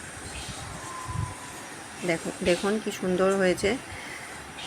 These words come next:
এগুলো সব আমাকে কাটিং করতে হবে। এখানে দেখুন একটা হাইব্রিড ভেনকা অর্থাৎ নয়নতারা।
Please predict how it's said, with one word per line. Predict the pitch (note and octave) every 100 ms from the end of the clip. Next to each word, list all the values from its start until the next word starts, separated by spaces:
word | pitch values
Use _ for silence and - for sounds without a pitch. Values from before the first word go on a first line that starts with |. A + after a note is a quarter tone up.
| -
এগুলো | G#3+ G#3 A3 A#3
সব | A3+ G#3+ A3+
আমাকে | A#3 F#3+ F#3+ A3
কাটিং | F#3+ F#3 G3+
করতে | G3+ G3 G3
হবে। | F#3 F3 E3+
এখানে | - G3 G3+
দেখুন | G3+ G#3+ G#3
একটা | F3+ G3+
হাইব্রিড | F#3 F3 F#3 F3+
ভেনকা | G3 F3+ E3+ F#3 A3+ C4+ - - - - - - - - - - - -
অর্থাৎ | G3+ G#3+ G3+
নয়নতারা। | G3+ F#3+ F#3 F#3 F#3+